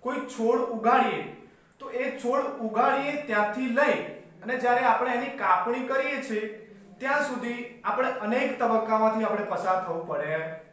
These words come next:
છે. જેમ કે આપણે શરૂઆતમાં જ્યારે આપણે ખેતરમાં કોઈ છોડ ઉગાડીએ ત્યારે એની રોપણી કરવી પડે છે,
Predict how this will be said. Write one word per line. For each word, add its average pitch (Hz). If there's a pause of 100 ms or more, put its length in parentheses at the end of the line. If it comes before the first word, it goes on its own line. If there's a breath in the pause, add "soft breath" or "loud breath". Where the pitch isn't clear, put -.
(120)
છે. - (340 soft breath)
જેમ 254
કે 277
આપણે 262
શરૂઆતમાં 240
જ્યારે 220
આપણે 220
ખેતરમાં 220
કોઈ 214
છોડ 202
ઉગાડીએ 190
ત્યારે 185
એની 180
રોપણી 180
કરવી 196
પડે 196
છે, 202